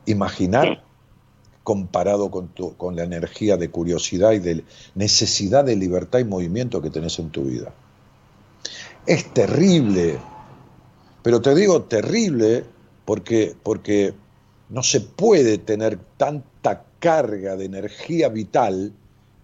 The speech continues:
Speaker 1: y perma-, y justo estudiaste biología, y permanecer
Speaker 2: <laughs>
Speaker 1: tan impávido en el est-, en el otro extremo ante eso. No se puede tener semejante atracción por los hombres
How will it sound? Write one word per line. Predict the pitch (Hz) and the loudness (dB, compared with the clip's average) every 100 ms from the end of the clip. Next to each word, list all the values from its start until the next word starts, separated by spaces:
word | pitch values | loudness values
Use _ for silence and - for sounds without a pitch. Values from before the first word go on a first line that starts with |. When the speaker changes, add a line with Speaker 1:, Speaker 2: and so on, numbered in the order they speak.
| - | -14
Speaker 1:
y | 95 | -12
perma-, | - 107 101 104 98 | -2 -2 0 -4 -6
y | |
justo | 104 104 - | -6 -6 -6
estudiaste | - 107 110 | -2 -2 0
biología, | 95 90 - 95 80 - - _ | -2 -2 -4 -4 -6 -10 -20 _
y | 110 | -2
permanecer | 117 123 120 117 117 113 113 - 151 | 2 4 4 0 -2 -2 -2 0 -2
Speaker 2:
<laughs> | - | -2
Speaker 1:
tan | 131 120 | -4 -2
impávido | 113 104 - 170 135 120 123 110 - _ _ - | -6 -8 0 2 2 0 -6 -10 -16 _ _ -12
en | 117 117 | -8 -2
el | 117 120 | 0 0
est-, | 120 - - | -4 -8 -4
en | 123 | 0
el | 170 | 0
otro | 190 151 | 0 -4
extremo | - _ 185 170 110 95 | -4 _ 4 4 4 -8
ante | 90 95 | -8 -8
eso. | 82 - _ - - | -10 -12 _ -20 -14
No | 143 | -4
se | - 160 - _ - | 0 -2 -4 _ -6
puede | 262 202 131 110 | 0 0 2 0
tener | 113 113 123 117 - _ | -2 -4 -6 -8 -20 _
semejante | - - 160 131 - 151 143 123 107 | -4 -2 -2 -4 -6 -4 -6 -6 -4
atracción | 107 - 117 - - 131 117 | -4 -4 -6 -2 0 -2 -2
por | 107 | -2
los | 95 92 - | -2 -4 -2
hombres | 123 98 76 71 | -2 -2 -8 -10